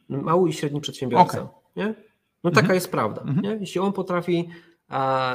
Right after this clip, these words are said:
Speaker 1: no mój taki dobry kolega teraz jako dev Angulara zarabia gdzieś koło dwustu złotych na godzinę,
Speaker 2: Mhm.
Speaker 1: no nie? To, to nie są jakieś stawki, wiesz, z kosmosu.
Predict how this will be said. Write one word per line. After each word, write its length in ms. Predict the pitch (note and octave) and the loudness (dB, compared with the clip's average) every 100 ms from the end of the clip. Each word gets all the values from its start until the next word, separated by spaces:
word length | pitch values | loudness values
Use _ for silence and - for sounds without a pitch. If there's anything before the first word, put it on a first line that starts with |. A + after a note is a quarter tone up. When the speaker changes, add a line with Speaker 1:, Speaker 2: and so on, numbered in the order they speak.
| B2+ C#3+ | -2 -2
Speaker 1:
no 80 | |
mój 140 | E3+ E3 | 0 0
taki 260 | D3+ - C3 | -4 -6 -4
dobry 240 | C3+ C3 | -4 -4
kolega 460 | - C3 C#3+ C3+ C3 | -2 -4 -2 -4 -4
teraz 400 | C3 B2 A#2+ B2+ | -4 -4 -4 -8
jako 440 | A#2+ B2 A#2+ A#2+ | -6 -4 -4 -4
dev 280 | A#2+ B2 A#2+ - | -2 -2 -2 -8
Angulara 680 | B2+ A#2+ A#2+ C3 B2+ B2+ A#2+ | -6 -4 0 0 2 0 -2
zarabia 440 | B2 A#2+ A#2+ A#2+ | -4 -4 -4 -6
gdzieś 280 | A#2 A#2 A2 | -8 -10 -10
koło 440 | - A#2+ A#2 A#2 - _ _ _ - | -4 -2 -2 -4 -8 _ _ _ -16
dwustu 400 | A#2+ D#3 F3 D#3+ | -6 -4 -4 0
złotych 280 | D#3+ D#3+ D#3 | 0 0 0
na 120 | D3 | 0
godzinę, 440 | C#3+ D3 D3 C#3+ | 0 0 0 0
Speaker 2:
Mhm. 240 | D3 D3+ G3 | 4 4 4
Speaker 1:
no 100 | D3 | 0
nie? 180 | E3+ G3 | -2 0
To, 140 | F3 | -2
to 140 | D#3+ F3 | 0 2
nie 100 | G#3+ | 4
są 120 | G3+ | 2
jakieś 180 | F3+ - | 0 -4
stawki, 320 | D#3+ - D3 | -4 -4 2
wiesz, 220 | C#3+ A#2+ | 4 4
z 40 | |
kosmosu. 600 | - C#3+ D3 B2 D3+ G3+ | -4 -2 0 0 0 -2